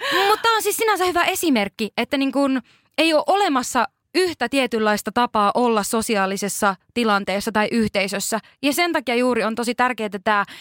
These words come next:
että jokainen luo ne aina siinä tietyssä kontekstissa. Ei kannata olettaa, että siellä et saa tehdä jotain, tai että nyt pitää tarkoittaa, että ei saa enää sanoa mitään tai ei saa tehdä mitään.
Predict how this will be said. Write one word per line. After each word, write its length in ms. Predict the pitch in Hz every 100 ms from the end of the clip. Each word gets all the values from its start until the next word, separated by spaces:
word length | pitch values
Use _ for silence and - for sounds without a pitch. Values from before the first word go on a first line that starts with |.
| -
että 180 | 220 226
jokainen 520 | 247 277 269 226 220
luo 360 | 247 285 208 190 - -
ne 120 | 226
aina 340 | 294 302 240
siinä 260 | 214 214 214
tietyssä 420 | 285 262 208 202
kontekstissa. 760 | - 226 202 165 - - - - - _ - -
Ei 140 | 247 269
kannata 340 | 330 339 -
olettaa, 420 | - 285 262 208
että 120 | 208
siellä 180 | 220 233
et 80 | 254
saa 120 | 240 -
tehdä 140 | 226
jotain, 200 | 226 226
tai 60 | 233
että 100 | 233
nyt 100 | -
pitää 260 | 214 - 233
tarkoittaa, 320 | 254 233 233
että 140 | - - -
ei 140 | - 254
saa 160 | 269
enää 200 | 247 247
sanoa 280 | 240 269 254
mitään 300 | 247 262 233
tai 140 | 233 226
ei 60 |
saa 120 | 240 -
tehdä 240 | 269 247
mitään. 320 | 214 214 202